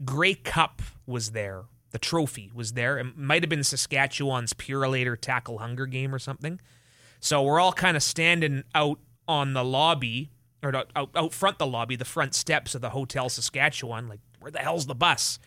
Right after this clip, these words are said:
Rick Campbell and a couple of the coaches just said,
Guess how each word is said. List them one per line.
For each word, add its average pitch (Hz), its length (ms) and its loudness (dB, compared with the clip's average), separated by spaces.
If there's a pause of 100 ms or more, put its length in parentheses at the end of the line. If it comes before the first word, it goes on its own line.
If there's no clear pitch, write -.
(340)
Rick 175 200 0
Campbell 160 460 2
and 139 80 0
a 127 60 -4
couple 156 260 -4
of 135 60 -4
the 131 60 -6
coaches 131 520 -6
just 123 160 -6
said, 113 240 -6